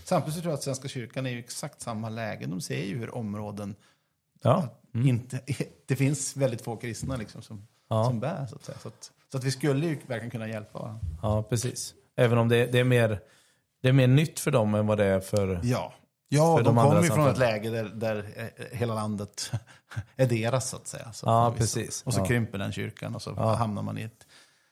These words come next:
Speaker 1: liksom ett nytt, en helt ny position på något vis.
Speaker 2: Ja,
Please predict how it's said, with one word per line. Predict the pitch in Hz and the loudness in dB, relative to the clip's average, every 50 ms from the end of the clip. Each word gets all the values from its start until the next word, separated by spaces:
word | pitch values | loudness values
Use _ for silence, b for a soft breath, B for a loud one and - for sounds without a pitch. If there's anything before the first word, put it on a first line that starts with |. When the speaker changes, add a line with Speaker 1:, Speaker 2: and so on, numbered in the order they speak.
| b b b _ _ _ - | b b b _ _ _ -12
Speaker 1:
liksom | 117 - - 110 | -12 -8 -6 -8
ett | 101 - _ | -8 -6 _
nytt, | 113 101 - _ _ _ _ _ | -6 -6 -6 _ _ _ _ _
en | 131 117 113 117 113 | 2 4 4 4 2
helt | - 110 - - 117 110 - - | 0 -4 -2 -2 -2 -2 0 -2
ny | 113 107 92 90 - _ _ _ _ | -2 -2 -2 -4 -12 _ _ _ _
position | 98 101 98 113 135 135 - - | -8 -8 -6 -6 -8 -8 -10 -12
på | 120 | -12
något | 113 95 107 | -14 -14 -16
vis. | 113 _ | -14 _
Speaker 2:
Ja, | - 101 101 104 | -4 -2 -2 -4